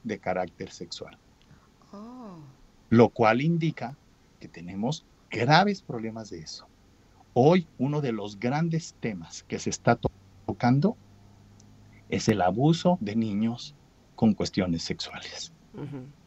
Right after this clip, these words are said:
Speaker 1: El tema es muy delicado porque el problema no es ni la prostitución infantil ni la prostitución adulta. El problema es la ignorancia de la potencia sexual que tenemos como seres humanos.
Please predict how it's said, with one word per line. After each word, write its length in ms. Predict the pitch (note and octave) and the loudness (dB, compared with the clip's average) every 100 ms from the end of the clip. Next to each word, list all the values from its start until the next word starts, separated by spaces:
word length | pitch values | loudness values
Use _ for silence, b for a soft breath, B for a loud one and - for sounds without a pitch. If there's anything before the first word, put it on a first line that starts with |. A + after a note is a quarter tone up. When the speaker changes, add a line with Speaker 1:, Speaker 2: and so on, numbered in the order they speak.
| - _ _ _ - _ - | -20 _ _ _ -20 _ 6
Speaker 1:
El 180 | A2+ A2+ | 6 10
tema 340 | E3+ F#3+ G3 | 8 10 8
es 200 | F3+ E3 | 6 4
muy 280 | C3+ D#3+ F#3 | 4 6 6
delicado 640 | E3+ C3+ A#2+ - C#3+ C3+ A2+ | 4 2 -2 -2 0 0 -4
porque 340 | - A2+ - | -2 -2 0
el 80 | C3+ | 0
problema 540 | - C#3 E3 F3 F3+ - _ _ | 0 4 4 4 0 -4 _ _
no 280 | - C#3+ F3+ | 2 6 6
es 420 | F#3 G#3 F#3+ - - _ _ _ - | 4 2 0 -4 -16 _ _ _ 0
ni 120 | B2 | 2
la 140 | B2+ A#2+ | 2 0
prostitución 680 | A#2 - - G#2+ - C#3 | -4 -6 -8 -6 -2 2
infantil 640 | D3+ D3 A2 A2 - F2+ E2+ _ _ b b b b | 2 2 0 0 0 -4 -4 _ _ b b b b
ni 100 | A#2 | 4
la 140 | G#2+ G2+ | 4 4
prostitución 680 | F#2 - G2 - - G#2 G#2 | 0 -2 -4 -4 -2 0 2
adulta. 600 | G#2 C#3+ F3 E3 - - - - _ _ _ _ _ _ _ _ _ b b | 4 6 6 4 -2 -16 -20 -20 _ _ _ _ _ _ _ _ _ b b
El 120 | A#2 | 2
problema 400 | - B2 C#3 D#3+ | 6 6 10 8
es 60 | F3 | 8
la 120 | D#3 | 6
ignorancia 840 | A#2+ A2 G#2+ A#2+ D#3+ D3+ - G2+ | 6 4 4 4 2 0 -2 -2
de 100 | G#2 | -2
la 140 | F#2+ - | -4 -6
potencia 600 | - G2 E3+ F3 E3 E3 | -8 2 4 4 2 0
sexual 540 | - - - G#2 G2 | -2 -8 -6 -4 -6
que 140 | - G2 | -8 -6
tenemos 560 | B2 B2+ F#3+ E3+ - | 0 2 0 -2 -8
como 240 | - F2 E2 | -4 -2 0
seres 360 | F2+ D2+ - | 0 -2 -6
humanos. 500 | - - - - - | -10 -16 -18 -16 -18